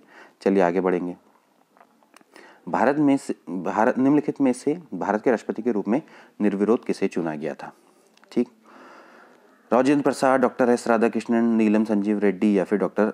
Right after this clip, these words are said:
शंकर दयाल शर्मा, ठीक? तो इसका राइट आंसर क्या है? डॉक्टर नीलम संजीव रेड्डी, ठीक है? ये भारत के एकमात्र निर्विरोध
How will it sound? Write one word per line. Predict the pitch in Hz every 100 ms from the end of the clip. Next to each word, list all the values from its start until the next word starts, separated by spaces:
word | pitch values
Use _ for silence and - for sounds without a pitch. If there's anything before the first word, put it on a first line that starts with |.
| -
शंकर | - 95 82 82
दयाल | 82 80
शर्मा, | 82 90 73 73 - - -
ठीक? | 139 - _ _ - _
तो | 160
इसका | -
राइट | 165 151 147
आंसर | 139 147
क्या | - 147
है? | 214 - - -
डॉक्टर | 113 90 - - - _ - - _ _
नीलम | 143 147 147
संजीव | 143 107 90 95
रेड्डी, | 87 78 - 82
ठीक | 156 190
है? |
ये | 170
भारत | 95 95 98
के | 123
एकमात्र | 107 104 101 117
निर्विरोध | 107 98 95 101 120 101